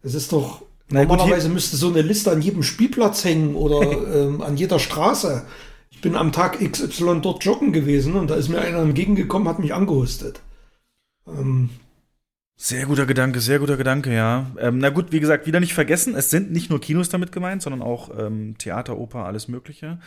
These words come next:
Speaker 1: Ja.
Speaker 2: Ähm,
Speaker 1: Ja.
Speaker 2: ist natürlich geändert an dem Argument überhaupt nichts, gebe ich dir völlig recht. Ähm,
Speaker 1: Aber das ist, aber wie kommt dieses, aber wie kommt das zustande? Das kommt auch wieder nur zustande, indem, ähm,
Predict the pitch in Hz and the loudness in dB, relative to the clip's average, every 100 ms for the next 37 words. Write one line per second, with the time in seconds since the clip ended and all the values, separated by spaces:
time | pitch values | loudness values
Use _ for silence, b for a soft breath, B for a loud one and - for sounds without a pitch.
0 | B 131 156 139 - - 113 117 120 139 | B 0 0 0 -6 -8 -2 -2 0 0
1 | 143 151 147 107 135 143 170 139 143 139 | 0 2 0 -2 -8 -6 0 2 2 0
2 | 123 123 120 98 113 113 160 165 107 95 | 0 0 0 0 2 2 2 0 0 0
3 | - 117 - 104 - 101 107 101 107 131 | 0 -4 -4 -6 -8 -10 -10 -10 -10 -12
4 | - - 101 98 98 98 101 104 - 139 | -14 -10 -6 -6 -6 -8 -10 -8 -2 2
5 | 170 202 202 - - - 151 160 131 143 | 2 2 0 -2 -4 -2 2 2 0 0
6 | 208 208 208 196 170 135 - 156 151 135 | 2 2 2 0 -4 -6 -8 -2 2 2
7 | 190 202 190 175 - - 131 - 208 180 | 2 2 2 2 -2 -2 -4 0 0 2
8 | 135 - B B 151 - 175 165 143 185 | 0 -2 B B -8 -2 2 2 0 0
9 | 147 135 202 214 220 - 180 208 233 247 | 2 2 2 0 -2 -2 0 2 2 0
10 | - 139 131 156 165 175 165 B B B | -2 -2 2 2 0 -4 -10 B B B
11 | B _ 156 139 143 143 139 | B _ 0 2 2 0 -2